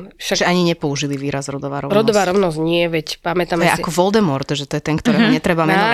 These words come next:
Speaker 1: Áno,
Speaker 3: Áno, áno, áno, áno.
Speaker 1: veď pamätáme minuloročnú aktivitu Konferencie biskupov Slovenska, že toto, toto slovné spojenie máme vymazať z, z verejného života a zo všetkých ako keby stratégií a vládnych materiálov. A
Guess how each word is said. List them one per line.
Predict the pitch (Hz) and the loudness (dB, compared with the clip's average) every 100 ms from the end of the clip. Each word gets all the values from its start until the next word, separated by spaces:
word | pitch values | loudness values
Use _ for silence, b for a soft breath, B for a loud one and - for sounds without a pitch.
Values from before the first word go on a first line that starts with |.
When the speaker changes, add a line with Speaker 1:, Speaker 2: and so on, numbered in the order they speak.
| 220 | 2
Speaker 1:
Áno, | |
Speaker 3:
Áno, | 226 185 | 2 2
áno, | 214 220 | 2 0
áno, | 196 202 | 0 -2
áno. | 202 202 | 0 0
Speaker 1:
veď | 202 | 0
pamätáme | 208 196 214 190 180 | 0 2 2 2 2
minuloročnú | 175 175 185 180 170 - 170 | 2 2 2 2 0 -2 -2
aktivitu | 160 - 180 175 185 175 165 | -2 -2 -2 -2 0 0 0
Konferencie | 165 160 170 165 - 165 | -4 -2 -2 -2 -2 -4
biskupov | 160 - 170 175 | -4 -6 -8 -8
Slovenska, | 165 160 156 170 - 160 | -6 -4 -2 -4 -4 -6
že | 160 | -6
toto, | 165 - 160 160 175 | -6 -4 -4 -4 -8
toto | 185 175 | -8 -6
slovné | 170 160 165 160 | -4 -2 -2 -4
spojenie | - 165 165 165 | -4 -2 0 0
máme | 156 156 | 0 -2
vymazať | 160 190 170 165 160 | 0 0 0 -2 -4
z, | - - 160 156 | -6 -6 -4 -4
z | 151 | -4
verejného | 160 165 165 165 165 | -4 -2 -2 -2 -4
života | 170 175 196 233 240 B B B B B B | -4 -6 -4 -4 -6 B B B B B B
a | B | B
zo | 175 170 | -2 -2
všetkých | 180 175 - 180 - - | -2 -4 -6 -6 -4 -4
ako | 165 180 | -4 -4
keby | 185 175 175 170 | -4 -2 -2 -2
stratégií | - 165 160 180 180 | -2 -4 -2 -2 0
a | 180 | 0
vládnych | 165 165 180 165 | 0 -2 -2 -2
materiálov. | 185 170 226 233 233 226 226 233 B B B B B _ | -2 -2 -2 2 2 2 0 -2 B B B B B _
A | - | -4